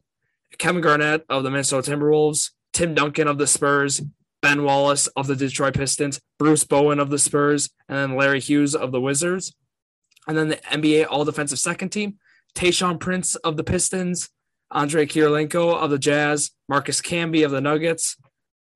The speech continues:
Jason Kidd of the New Jersey Nets, Dwayne Wade of the Miami Heat,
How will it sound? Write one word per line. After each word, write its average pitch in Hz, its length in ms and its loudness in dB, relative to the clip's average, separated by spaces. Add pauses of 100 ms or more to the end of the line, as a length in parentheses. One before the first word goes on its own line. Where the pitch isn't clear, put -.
Jason 143 420 -2
Kidd 151 480 4
of 127 240 -2
the 127 140 0
New 135 140 0
Jersey 127 300 -2
Nets, 143 400 -2
Dwayne 143 340 0
Wade 143 240 2
of 135 80 -4
the 135 60 -6
Miami 131 280 -2
Heat, 180 280 -4